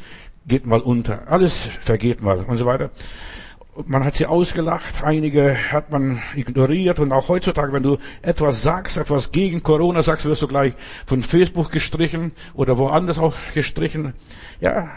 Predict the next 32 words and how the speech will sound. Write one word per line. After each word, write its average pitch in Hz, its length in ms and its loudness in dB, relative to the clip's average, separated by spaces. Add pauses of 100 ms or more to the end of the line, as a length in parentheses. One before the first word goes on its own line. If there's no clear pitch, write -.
(140)
und 131 100 0
die 127 80 6
Titanic 139 360 4
ist 107 240 2
doch 151 160 4
untergegangen. 95 720 -2 (600)
Und 120 120 0
die 120 80 2
Welt 123 180 0
geht 117 200 -2
doch - 180 0
verloren, 127 480 2 (200)
wenn 120 120 2
man 113 160 2
Gott 127 180 -2
nicht 120 180 -2
annimmt 123 360 0
und 123 160 0
Christus 127 280 -2
nicht 127 140 0
akzeptiert. - 580 -4 (1040)
Gutgläubige 170 800 4
Menschen 170 560 0
leben 156 240 0
gefährlich. 156 600 -2 (1200)
Ja, - 260 -6 (640)
sie 131 180 2
werden, 147 460 2 (380)
sie 135 160 0
werden 143 220 0
verachtet, - 580 -2
verspottet. 165 680 0